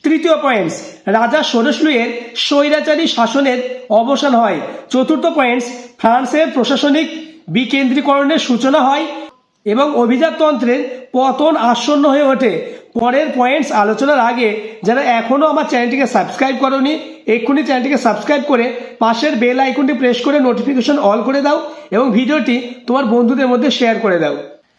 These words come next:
লাস্ট পয়েন্টস মন্তব্য, ঐতিহাসিক গুডউইন বলেন, বাস্তিলের পতনের মতো বিপ্লবের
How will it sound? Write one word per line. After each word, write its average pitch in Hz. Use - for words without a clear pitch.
লাস্ট 226
পয়েন্টস 320
মন্তব্য, 233
ঐতিহাসিক 294
গুডউইন 262
বলেন, 240
বাস্তিলের 269
পতনের 247
মতো 294
বিপ্লবের 277